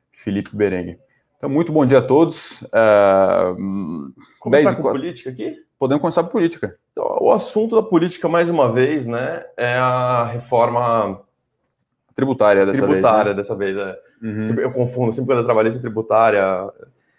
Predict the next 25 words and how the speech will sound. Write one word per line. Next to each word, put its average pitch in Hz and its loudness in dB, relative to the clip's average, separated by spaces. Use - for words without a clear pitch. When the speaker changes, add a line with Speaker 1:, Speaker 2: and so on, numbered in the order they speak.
Speaker 2:
É, 110 4
e 170 -2
aí, 190 0
o 208 0
nosso, 180 -4
o 151 -6
que 170 -6
a 175 -4
gente 185 -6
já 202 0
vinha 170 -4
falando, 160 0
né, 156 -6
é 156 -6
que 160 -8
o, 151 -2
a 143 0
reforma 143 0
vai 151 2
ser 147 -6
fatiada 151 0
pra 147 2
Speaker 1:
Sim. - 0
Speaker 2:
poder 151 2
passar. 139 0